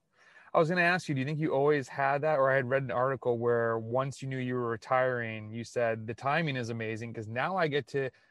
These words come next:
look back on all these firsts, my first training camp, my first tour, my, and, like, as I go through this last season, I'm really gonna be able to soak that in." Do you think that knowing that you were gonna leave instilled this now? Or have you always just been like,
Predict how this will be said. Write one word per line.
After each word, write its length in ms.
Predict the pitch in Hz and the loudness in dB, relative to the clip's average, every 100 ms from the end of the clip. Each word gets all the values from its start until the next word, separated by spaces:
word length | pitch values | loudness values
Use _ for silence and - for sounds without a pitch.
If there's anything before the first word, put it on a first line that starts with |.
| _ - | _ -8
look 280 | 120 143 - | 0 0 2
back 280 | 135 135 139 | 0 0 -2
on 100 | 127 | -2
all 160 | 127 | -2
these 240 | 123 110 - | -4 -6 -8
firsts, 340 | - 113 104 - | -4 -4 -4 -8
my 140 | 117 | -8
first 380 | 110 139 127 - | -6 -4 -4 -6
training 320 | - 123 113 | -4 -4 -4
camp, 240 | 110 107 104 | -8 -8 -6
my 100 | 110 | -8
first 360 | - 135 - | -4 -8 -8
tour, 280 | - 127 117 | -6 -2 -2
my, 180 | 117 117 - | -2 -6 -6
and, 160 | 135 139 | -6 -2
like, 180 | 127 - | -2 0
as 220 | 127 135 | 0 2
I 100 | 135 | 0
go 200 | 123 131 | 0 -4
through 140 | 127 | -4
this 160 | 123 113 | -6 -4
last 360 | 127 117 113 - | -2 -2 -4 -8
season, 540 | 185 160 127 123 117 - - - | -4 -2 -2 -4 -8 -12 -20 -12
I'm 220 | - 143 127 | -4 -2 -2
really 420 | 127 139 143 135 | -2 0 0 0
gonna 140 | 127 | -2
be 60 | 127 | -2
able 180 | 120 117 | -2 -4
to 80 | |
soak 240 | - 127 110 | -2 -2 0
that 140 | 120 | -2
in." 200 | 117 110 | -2 -2
Do 100 | 104 | -4
you 100 | 156 | -4
think 320 | 185 151 170 147 | -4 -4 -4 -2
that 260 | 175 175 | -2 -2
knowing 440 | 120 120 120 131 131 | -4 -4 -2 -2 -4
that 100 | 127 | -4
you 140 | 127 | -2
were 140 | 131 123 | -2 -2
gonna 160 | 120 | -2
leave 420 | 113 120 131 135 123 _ _ _ | -2 -2 -2 -4 -6 _ _ _
instilled 540 | - 127 - - 143 139 | -10 -8 -8 2 4 4
this 180 | 131 131 | 0 0
now? 440 | 123 123 143 170 | -2 0 0 0
Or 220 | - 131 | 2 2
have 140 | 131 131 | 2 2
you 140 | 143 | 4
always 200 | 143 131 | 4 2
just 180 | 127 - | -2 -2
been 160 | 135 | -4
like, 200 | 131 123 | -2 -4